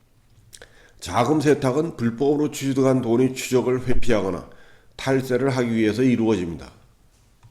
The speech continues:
마약이나 밀수, 매춘, 뇌물, 공금횡령 등 범죄나 불법 활동으로 벌어들인 돈을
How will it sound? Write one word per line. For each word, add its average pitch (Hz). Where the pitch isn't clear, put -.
마약이나 131
밀수, 104
매춘, 107
뇌물, 107
공금횡령 131
등 143
범죄나 120
불법 120
활동으로 117
벌어들인 104
돈을 98